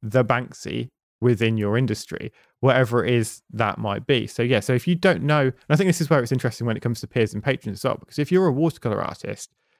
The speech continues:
then who's listening to this, then you're gonna be like, "I know fucking loads of watercolor artists," because that's the world that you're in.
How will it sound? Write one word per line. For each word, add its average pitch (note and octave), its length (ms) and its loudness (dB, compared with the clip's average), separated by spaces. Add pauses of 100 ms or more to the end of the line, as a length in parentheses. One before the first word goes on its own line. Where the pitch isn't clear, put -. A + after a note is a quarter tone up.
(140)
then B2 240 4
who's A#2+ 220 -2
listening B2+ 260 0
to A2+ 120 -10
this, - 400 -6 (380)
then C3+ 200 4
you're D#3+ 120 2
gonna C3 160 0
be A2 100 0
like, G2+ 220 -2 (220)
"I F#3 100 6
know A#2+ 140 4
fucking C#3+ 280 2
loads F#3+ 260 4
of B2+ 80 0
watercolor A2+ 400 -2
artists," G#2 320 -4
because A#2 240 -2
that's - 300 -2
the D3 100 0
world B2+ 260 2
that A#2+ 100 -8
you're A2 280 0
in. D3 180 -2